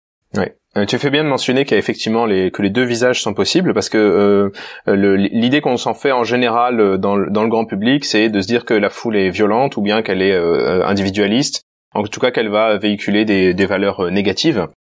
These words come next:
Euh, ça a été une idée reçue, euh, pendant très très longtemps, pendant plus d'un siècle.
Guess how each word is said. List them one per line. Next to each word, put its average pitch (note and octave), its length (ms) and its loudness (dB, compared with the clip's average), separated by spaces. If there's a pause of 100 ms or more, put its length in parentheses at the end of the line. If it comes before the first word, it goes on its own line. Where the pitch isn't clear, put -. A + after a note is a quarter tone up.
(360)
Euh, F#2+ 920 2
ça - 240 -4
a - 20 2
été G#2 220 0
une A2 120 0
idée A2 180 0
reçue, G#2+ 480 -2
euh, F#2+ 120 0
pendant F#2+ 240 -4
très - 240 -6
très - 160 -4
longtemps, C#3 320 -2
pendant G2 260 -4
plus - 180 -4
d'un G2 120 0
siècle. B2+ 420 -2